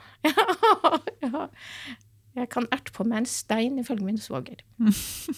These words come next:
Speaker 2: Du er, eh, du har, du er altså idéhistoriker fra,
Speaker 1: Mm.
Speaker 2: fra tidlig.
Speaker 1: Mm.
Speaker 2: Kan filoli i idéhistorie. Du er litteraturkritiker, og du fikk faktisk årets pris som, eh, litteraturkritiker i tjueatten.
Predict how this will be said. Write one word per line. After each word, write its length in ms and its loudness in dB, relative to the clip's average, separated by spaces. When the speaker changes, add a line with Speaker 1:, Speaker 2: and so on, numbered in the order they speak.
Speaker 2:
Du 140 0
er, 400 4
eh, 540 2
du 360 0
har, 220 4
du 140 2
er 180 6
altså 160 -2
idéhistoriker 840 -4
fra, 400 0
Speaker 1:
Mm. 100 -10
Speaker 2:
fra 220 -6
tidlig. 500 -4
Speaker 1:
Mm. 280 0
Speaker 2:
Kan 220 -4
filoli 560 -2
i 300 -2
idéhistorie. 440 -2
Du 120 -2
er 220 0
litteraturkritiker, 1080 -2
og 160 -4
du 80 -4
fikk 340 -6
faktisk 360 -6
årets 500 -2
pris 340 0
som, 580 -4
eh, 540 0
litteraturkritiker 840 -4
i 80 -2
tjueatten. 460 -4